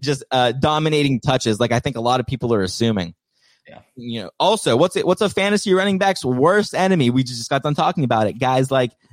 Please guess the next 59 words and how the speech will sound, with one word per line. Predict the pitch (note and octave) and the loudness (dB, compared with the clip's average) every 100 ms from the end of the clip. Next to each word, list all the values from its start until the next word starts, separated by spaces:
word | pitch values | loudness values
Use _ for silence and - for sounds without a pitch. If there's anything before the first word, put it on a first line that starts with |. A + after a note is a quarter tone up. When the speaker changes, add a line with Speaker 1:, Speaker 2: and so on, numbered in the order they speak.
| - | -12
Speaker 1:
Josh | - A2 C#3 - | -4 0 0 0
Allen, | D3+ E3+ D3+ C3+ | 2 4 4 2
guys | A#2+ A#2+ B2+ | 0 0 2
like | C3+ C3 | 0 0
Lamar | A#2+ C3 D3 | 2 4 4
Jackson, | C#3+ D#3 F3+ - C#3+ C#3 - _ _ - | 4 2 0 -2 -8 -8 -12 _ _ -10
guys | B2+ C#3+ | -6 -4
like | D#3 | -6
Taysom | - E3 E3+ D#3 | -4 -2 0 4
Hill. | F3+ F#3+ F3 - | 4 4 0 0
I | |
didn't | E3+ G3+ | -2 0
write | G3+ | 0
down | G#3+ F#3+ | 0 -2
this | G#3+ | -2
guy's | - C#3+ B2+ | -2 -2 0
name. | B2+ D3 A#2 | 0 -2 -4
Guys | C3+ F3+ | -2 -2
like | F#3 F3+ A#2+ | -2 -6 -6
Ryan | C#3+ G#3+ A3+ | -6 -4 -6
Tannehill, | - A3+ C4 F3 E3+ E3+ - - F3 | -6 -4 -2 0 2 0 -4 -16 -6
who | |
are | F3 | -2
just | F#3 - | -2 0
going | F3+ D#3 | -2 0
to, | D3+ C#3+ - - | -2 -4 -8 -20
<laughs> | - _ _ _ _ - | -20 _ _ _ _ -6
guys | G3 G#3 G3 | 0 2 2
like | G3+ | 0
Cam | - G#3 G#3 G3+ | 0 2 4 4
Newton, | A3+ E3+ | 4 4
who | |
are | E3+ | 4
just | E3 | 2
gonna | F3 D#3+ | 0 2
take | F3+ E3+ - | 2 0 2
all | E3+ F#3+ | 4 4
of | F#3 | 4
these | F#3+ E3+ | 2 0
carries | - D#3+ E3+ E3 C#3 | 0 0 2 0 -2
on | D3 | -2
the | B2+ | -2
goal | B2+ D#3 | 0 2
line, | D3+ G#2+ | 2 0
and | A2 | 0
they're | C#3 | 0
going | C#3 C#3 C#3+ | 0 -2 -4
to | B2 C#3 C3 A#2+ _ _ | -6 -8 -8 -10 _ _
vulture | B2 D#3+ F#3+ C3+ | -4 -2 0 0
multiple | A#2+ F3 F#3+ F3+ | 2 2 2 2
rushing | F3+ F3 D3 | 2 2 0
touchdowns | C3 B2+ A#2+ A2+ | 0 0 0 -4
for | B2+ | -4
the | C3 | -6
entire | A#2+ - C#3 D3+ | -6 -4 0 0
course | - D3+ C#3+ | 0 0 0
of | B2+ | -6
the | |
season. | A#2 D3+ A#2 F#2 | -6 -4 -4 -6